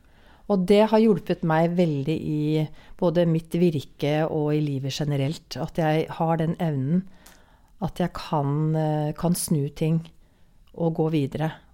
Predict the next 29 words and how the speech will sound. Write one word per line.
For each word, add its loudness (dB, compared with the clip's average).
Og, -2
eh, -2
uten -2
selvfølgelig 0
å, 0
jeg -20
har -2
ikke 2
glemt 0
det, 4
for -2
det 2
er 0
jo 4
i -2
meg 2
allikevel. 4
Men 4
du -2
klarer 0
å -2
håndtere -2
det -4
på -2
en, -2
en -4
positiv -6
måte, -2
da. -2